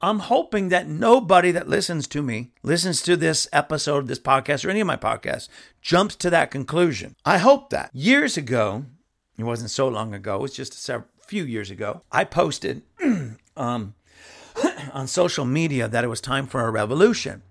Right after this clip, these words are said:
in our country. A revolution. Now, I had pastors that I thought were my friends and knew me, blasting me openly on Facebook, saying that all I want is for people to grab their guns and go kill people. And I said, "Wait a minute, I never said that.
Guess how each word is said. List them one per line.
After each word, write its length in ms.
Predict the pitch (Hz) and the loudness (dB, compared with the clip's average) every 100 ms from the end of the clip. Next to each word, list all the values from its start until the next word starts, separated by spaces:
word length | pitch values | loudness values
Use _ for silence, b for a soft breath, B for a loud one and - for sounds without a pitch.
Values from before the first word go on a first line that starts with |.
| - | -8
in 100 | 110 | -6
our 120 | 135 | -6
country. 520 | - 185 - - - _ | -4 -4 -4 -10 -14 _
A 80 | 135 | 0
revolution. 580 | 143 165 196 254 - - - | 2 4 4 4 0 -10 -6
Now, 340 | 151 156 - _ | 0 0 0 _
I 200 | - 254 | 0 2
had 420 | 269 - 190 156 - | 2 0 0 -2 -4
pastors 760 | - 254 - - 95 - - _ _ _ _ _ | -4 -4 -4 -8 -12 -12 -20 _ _ _ _ _
that 120 | 131 | 2
I 80 | 135 | 4
thought 280 | 208 208 147 | 6 4 4
were 100 | 117 | -2
my 160 | 113 | -2
friends 400 | - 185 147 131 | -4 -6 -6 -4
and 160 | 113 131 | -4 -2
knew 160 | 165 | 0
me, 200 | 160 90 - | -2 -6 -10
blasting 800 | - 117 190 240 285 - 311 240 | -8 0 4 6 4 2 2 2
me 160 | 220 196 | 2 2
openly 520 | 196 277 277 185 147 | 4 4 2 -2 -2
on 140 | 147 147 | -2 -2
Facebook, 600 | 202 202 - 113 95 - - | 2 2 0 -8 -8 -10 -6
saying 440 | - 190 180 170 | 0 2 2 2
that 220 | 160 - - - _ _ | 2 2 -6 -16 _ _
all 260 | 135 196 247 | 2 4 4
I 180 | 233 269 | 4 4
want 360 | 196 147 143 - - | 2 2 0 -4 -6
is 140 | 151 | -4
for 100 | 156 | -4
people 260 | 131 208 175 | -4 -4 -4
to 60 | |
grab 220 | 160 185 165 | 2 2 2
their 100 | 143 | 0
guns 260 | 160 170 | 0 0
and 80 | 123 | -2
go 100 | 123 | -6
kill 240 | - 262 | -2 -2
people. 400 | 180 98 - - _ | -2 -10 -14 -20 _
And 60 | 131 | -10
I 40 | |
said, 280 | 143 151 127 | -6 -6 -6
"Wait 180 | 143 147 | -4 -4
a 20 | |
minute, 200 | 135 120 | -4 -6
I 80 | 104 | -6
never 300 | 113 135 139 | -4 -2 -4
said 340 | 143 - 247 147 | -6 -4 -6 -6
that. 220 | 82 | -12